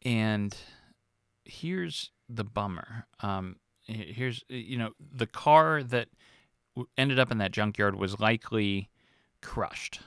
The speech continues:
um, and, and recycled before we got there. So, um, we didn't find the exact car, but we found something similar. And we started looking at the vin number because,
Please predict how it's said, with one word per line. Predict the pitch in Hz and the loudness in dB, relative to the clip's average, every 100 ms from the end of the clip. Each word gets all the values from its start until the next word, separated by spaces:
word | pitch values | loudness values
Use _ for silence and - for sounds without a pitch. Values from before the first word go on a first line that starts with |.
| - _ _ _ _ _ _ | -20 _ _ _ _ _ _
um, | - 95 90 - - - | -6 -6 -6 -10 -18 -6
and, | 101 98 92 90 87 - 104 | -2 -2 -2 -2 -6 -8 -8
and | 92 90 90 | -6 -6 -6
recycled | - 90 - 92 - 90 | -6 -4 -2 -2 -4 -8
before | - 101 90 | -8 -6 -6
we | 87 | -4
got | 78 76 | -4 -4
there. | 73 73 | -6 -8
So, | - 101 98 _ - - - _ | -4 -2 -2 _ -20 -20 -20 _
um, | - 104 92 | -4 0 0
we | 98 | 0
didn't | 107 131 | 0 -2
find | - 120 113 | 0 0 2
the | 101 | 2
exact | 95 110 95 - | 0 0 -2 -4
car, | - 90 85 - | -2 -2 -2 -8
but | - | -16
we | - | -16
found | - 135 117 | -8 -6 -6
something | - 101 - | -10 -12 -12
similar. | - - - 127 - _ - - _ - | -12 -14 -16 -20 -20 _ -20 -20 _ -2
And | 120 117 113 | 2 2 2
we | 120 | 0
started | 120 185 208 175 | 0 2 2 2
looking | 165 - 143 | 0 0 -2
at | 117 | -2
the | 101 | -4
vin | 101 123 127 | 0 2 4
number | 104 85 - 90 - _ _ _ _ _ _ - | 2 -2 -10 -20 -20 _ _ _ _ _ _ -8
because, | 117 - 127 117 107 - | -6 -2 2 2 0 -4